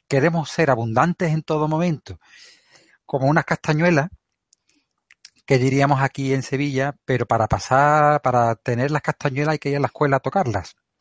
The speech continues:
porque uno no, no nace tocando las castañuelas, ¿no? Así que nada, <laughs> amiga Ru, espero, mi amiga Francis se ríe, espero que, que la metáfora te sirva.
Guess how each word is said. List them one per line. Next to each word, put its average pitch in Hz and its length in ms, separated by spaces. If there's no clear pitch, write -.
porque 123 280
uno 135 160
no, 147 100
no 143 180
nace 147 300
tocando 131 400
las 117 120
castañuelas, 107 580
¿no? 104 80
Así - 240
que 127 460
nada, 120 300
<laughs> - 0
amiga 170 320
Ru, 147 260
espero, 151 260
mi 156 80
amiga 156 220
Francis 156 320
se 151 100
ríe, 156 280
espero 143 480
que, 135 140
que 151 100
la 131 120
metáfora 123 480
te - 120
sirva. - 340